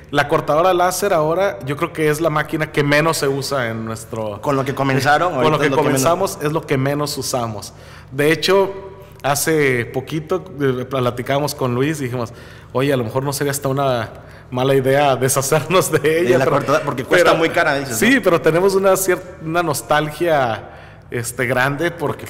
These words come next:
Speaker 2: fue el inicio.
Speaker 1: fue el inicio y fue lo que nos, nos permitió,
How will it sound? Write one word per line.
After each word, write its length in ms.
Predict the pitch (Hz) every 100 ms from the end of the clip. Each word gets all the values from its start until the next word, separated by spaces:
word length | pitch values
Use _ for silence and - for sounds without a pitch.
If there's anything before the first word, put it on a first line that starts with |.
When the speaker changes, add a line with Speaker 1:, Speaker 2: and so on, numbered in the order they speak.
| 120
Speaker 2:
fue 100 | 113
el 60 |
inicio. 200 | 113 - - - -
Speaker 1:
fue 140 | 147 147
el 60 |
inicio 400 | 151 147 143 131
y 40 | 117
fue 200 | - 135
lo 180 | 151
que 140 | 147 135
nos, 480 | 120 110 107 - 123
nos 160 | 120
permitió, 640 | - 113 113 - 127 135